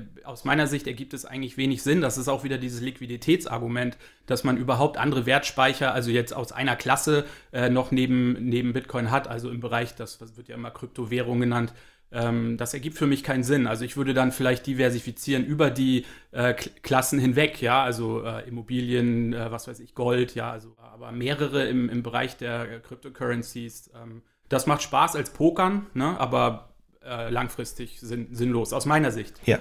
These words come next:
Speaker 2: für mich ist aber in-, interessanter ist halt Bitcoin als Geld, weil ich sehe, dass ich als Science-Fiction-Autor und als Futurist weiß, dass wir ein Problem mit Geld haben. Und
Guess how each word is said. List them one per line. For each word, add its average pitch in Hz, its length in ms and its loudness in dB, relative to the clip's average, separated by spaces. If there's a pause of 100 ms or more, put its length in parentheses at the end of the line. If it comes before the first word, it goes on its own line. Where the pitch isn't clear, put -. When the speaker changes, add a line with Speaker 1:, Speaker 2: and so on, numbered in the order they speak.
(160)
Speaker 2:
für - 120 2
mich 170 160 4
ist 175 120 2
aber 143 300 4
in-, 143 280 0
interessanter 143 640 4
ist 131 300 -2
halt 117 260 4 (800)
Bitcoin 127 580 4
als 104 320 2
Geld, 87 320 2 (160)
weil 104 180 4
ich - 100 -2
sehe, 127 180 4
dass 120 280 0 (180)
ich - 280 4
als 117 120 6
Science-Fiction-Autor 117 960 4 (200)
und 113 260 4
als 98 240 4 (400)
Futurist 123 640 4 (360)
weiß, 123 360 2
dass 127 180 -2
wir 120 60 4
ein 110 60 4
Problem 110 300 4
mit 110 120 2
Geld 107 280 4
haben. 95 320 0 (260)
Und 110 260 4